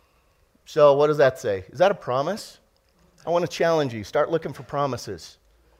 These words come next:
Okay? Hold to these promises. There's tons of them in the Bible. Isn't that, again, you know, faith and promises told?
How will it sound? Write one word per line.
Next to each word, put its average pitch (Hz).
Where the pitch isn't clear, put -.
Okay? 160
Hold 202
to 165
these 156
promises. 117
There's 175
tons 180
of 151
them 120
in 113
the 107
Bible. 98
Isn't 139
that, 170
again, 143
you 131
know, 156
faith 156
and 143
promises 170
told? 156